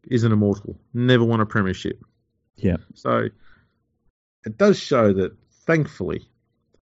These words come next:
Speaker 1: being a premiership winner isn't being considered as a certainty, a prerequisite for being an immortal.
Speaker 2: Mm-hmm.
Speaker 1: Um, because, yeah,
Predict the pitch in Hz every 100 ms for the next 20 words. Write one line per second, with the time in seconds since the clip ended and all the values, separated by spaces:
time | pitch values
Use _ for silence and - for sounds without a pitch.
0 | _ _ _ 143 139 117 135 117 113 -
1 | 104 95 90 113 117 104 104 101 - -
2 | 104 98 - 92 92 92 - - _ _
3 | _ 101 107 - 131 117 107 104 - -
4 | _ 101 104 143 123 98 101 - 98 -
5 | 101 98 95 90 92 90 90 73 - _
6 | _ _ _ _ _ 90 85 90 90 85
7 | 80 - - 110 113 98